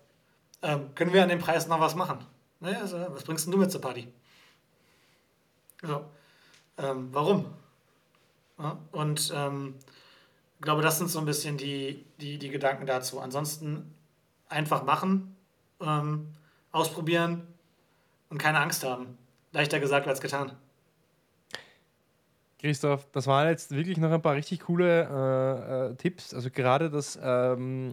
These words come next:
Speaker 2: als Verhandlungstool zu nutzen in Vertragsverhandlungen. Schauen Sie, ja, also, äh, äh, ich kann, äh, kann mir überlegen oder f-, äh, kann auch mit meinem Chef sprechen, was wir tun können, aber, äh, da brauche ich auch so ein bisschen von Ihnen vielleicht noch den ein oder anderen,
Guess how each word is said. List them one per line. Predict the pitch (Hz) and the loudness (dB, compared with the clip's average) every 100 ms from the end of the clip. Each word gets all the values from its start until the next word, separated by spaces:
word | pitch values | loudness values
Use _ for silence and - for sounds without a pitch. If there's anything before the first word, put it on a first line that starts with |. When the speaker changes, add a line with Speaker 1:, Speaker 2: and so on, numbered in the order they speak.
| - | -4
Speaker 2:
als | 131 127 - - - _ _ | -2 -2 -4 -12 -16 _ _
Verhandlungstool | 135 120 147 196 156 135 - - - 156 147 | 0 2 0 0 0 -2 -6 -14 -6 -2 0
zu | 135 139 | 0 -2
nutzen | 131 131 160 | 0 -2 -2
in | 135 | -2
Vertragsverhandlungen. | - 131 123 - 139 131 123 120 - - _ _ - | -2 0 0 0 -4 -2 -2 -2 -6 -20 _ _ 0
Schauen | 156 | 0
Sie, | 131 | 4
ja, | 127 143 | 4 4
also, | 131 127 135 | 2 2 2
äh, | 113 117 113 | 2 -4 -8
äh, | 101 92 - _ _ - 92 - - - _ _ | -10 -18 -20 _ _ -20 -16 -16 -18 -20 _ _
ich | 160 - | -16 -2
kann, | 143 156 156 | -2 0 -4
äh, | - 123 131 135 | -4 -2 0 0
kann | - 139 | 0 0
mir | 156 160 | 2 0
überlegen | 147 131 135 156 147 | 0 0 0 -2 -2
oder | 127 135 135 | 2 4 2
f-, | - 123 | -4 0
äh, | 127 | 0
kann | 123 143 | 0 -2
auch | 139 | 0
mit | |
meinem | 143 127 | -2 -2
Chef | 147 | -4
sprechen, | - 160 143 | -2 -4 -2
was | 135 | -4
wir | 135 | -4
tun | 156 175 | -4 -2
können, | 151 131 135 | 2 2 4
aber, | 139 131 131 - - - _ | 4 4 2 -2 -20 -20 _
äh, | - 123 123 | 2 4 4
da | 135 | 2
brauche | 127 123 151 | 2 2 2
ich | 147 | 0
auch | 135 | -2
so | 135 | -2
ein | |
bisschen | 143 - 147 | -4 -2 -2
von | 143 | -2
Ihnen | 139 147 | -2 -2
vielleicht | 139 135 147 | 0 0 2
noch | 135 | -2
den | - 135 | 0 -2
ein | 113 143 | 2 4
oder | 143 | 4
anderen, | 120 143 143 143 143 | 4 2 4 2 2